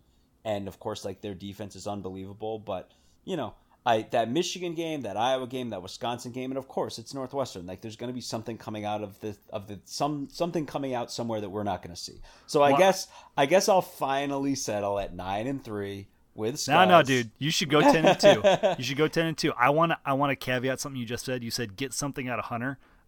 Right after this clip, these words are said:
Speaker 2: I wanna put some, I wanna put some numbers around that. Sixty percent completion and a two-to-one T D pick ratio or better, and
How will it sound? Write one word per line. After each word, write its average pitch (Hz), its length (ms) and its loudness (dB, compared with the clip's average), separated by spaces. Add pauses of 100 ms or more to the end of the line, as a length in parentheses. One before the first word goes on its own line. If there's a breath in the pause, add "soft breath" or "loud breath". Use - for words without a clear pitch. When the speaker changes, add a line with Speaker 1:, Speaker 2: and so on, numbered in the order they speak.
Speaker 2:
I 127 40 -4
wanna 135 160 -2
put 147 220 4
some, 117 260 -4
I 120 60 -8
wanna 131 120 -2
put - 160 0
some 107 140 -8
numbers 110 300 -6
around 143 240 -4
that. 151 200 -6 (400)
Sixty - 480 -4
percent 151 400 -2
completion 139 720 -4 (500)
and 127 200 -4
a 110 80 -4
two-to-one 139 560 0
T 139 180 -4
D 127 140 -6
pick 131 220 4 (360)
ratio 139 560 -2
or 117 200 -6
better, 139 420 -2 (920)
and 113 360 -4